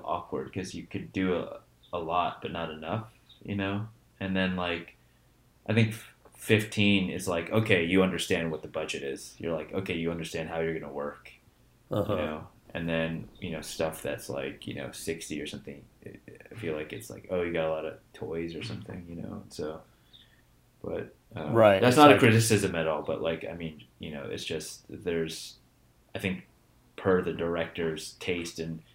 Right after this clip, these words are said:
Speaker 1: needs, you know, um, it just changes. You know, my film is quite simple. Like, you know, th-, like, there's, I think, like, maybe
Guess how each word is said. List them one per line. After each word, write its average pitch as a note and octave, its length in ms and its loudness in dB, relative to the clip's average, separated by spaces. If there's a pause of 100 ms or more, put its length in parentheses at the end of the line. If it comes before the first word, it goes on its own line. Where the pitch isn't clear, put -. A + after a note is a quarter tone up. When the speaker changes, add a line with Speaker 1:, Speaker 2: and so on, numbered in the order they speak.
Speaker 1:
needs, F2+ 680 -2 (360)
you F#2 140 -2
know, F#2+ 520 2
um, E2 460 -2 (280)
it F2 80 -4
just - 220 -6
changes. E2+ 640 -4 (320)
You - 80 -6
know, F#2 100 6
my F2+ 200 4
film G2 280 4
is F#2 120 2
quite F2 300 0
simple. F2+ 580 -2 (100)
Like, E2+ 280 -4 (120)
you F2+ 120 -6
know, E2 240 -6 (140)
th-, D#2+ 180 -10 (100)
like, F2+ 200 -8
there's, E2+ 480 -4
I F#2 80 -6
think, F#2 240 -4
like, F2 240 -4
maybe F2 360 -8